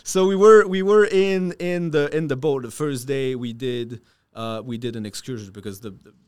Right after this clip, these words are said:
an hour after we got to the hotel, my girlfriend was like, "Okay, we're leaving, uh, in fifteen minutes. Be ready." Okay, okay, cool.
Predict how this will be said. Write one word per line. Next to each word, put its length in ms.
an 180
hour 380
after 280
we 140
got 180
to 60
the 120
hotel, 420
my 120
girlfriend 260
was 100
like, 100
"Okay, 220
we're 160
leaving, 440
uh, 200
in 160
fifteen 300
minutes. 200
Be 80
ready." 260
Okay, 200
okay, 260
cool. 240